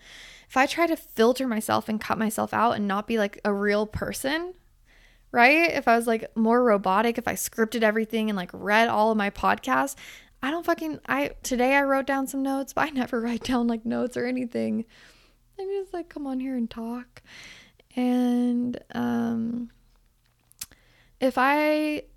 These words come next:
scripted everything and edited everything, like, a lot, I would be like a robot, and it wouldn't be as, um,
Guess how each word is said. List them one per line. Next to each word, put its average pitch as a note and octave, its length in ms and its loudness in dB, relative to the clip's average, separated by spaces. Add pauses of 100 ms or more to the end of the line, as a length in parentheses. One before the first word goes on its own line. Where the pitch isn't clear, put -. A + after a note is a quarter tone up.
(340)
scripted B3+ 460 0
everything A3+ 840 0
and G#3 160 -2
edited A3 520 -2
everything, G#3+ 560 -2
like, G#3+ 260 -6 (120)
a G#3+ 60 -6
lot, A2 600 -4 (500)
I B3 140 4
would B3+ 180 4
be C#4+ 180 0
like D#4 180 0
a A3+ 60 -2
robot, G#3+ 500 0
and A3 80 -2
it A3+ 80 -4
wouldn't A#3+ 340 -2
be C4+ 280 -2
as, A3 680 -2 (260)
um, A#3 680 -8